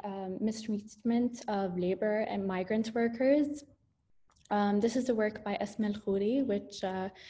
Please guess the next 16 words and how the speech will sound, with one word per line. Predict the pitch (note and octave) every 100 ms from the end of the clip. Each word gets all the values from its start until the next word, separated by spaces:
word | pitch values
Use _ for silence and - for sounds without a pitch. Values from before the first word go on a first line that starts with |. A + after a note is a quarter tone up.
| - - - -
um, | G#3+ G#3 G3+ G3 F#3+ F#3+ A#3+ C4+ - _ -
pr-, | - -
represents | G#3+ A#3 A#3 B3 A3+ G#3+ A3 A3 -
and, | G#3+ G3+ G#3
and | G#3 G#3
tries | A3 A3
to | A3
present | G#3+ G#3 G#3 G3+ -
the |
faces | G3+ G3 G3 G#3 G3+
of | F#3
the | G3
migrant | F#3 F#3+ G3+ G3+
workers, | F#3+ F#3 G#3+ G#3
which | G3+ G3 - -
comprises | - G#3+ G#3+ G#3 G3+ G3+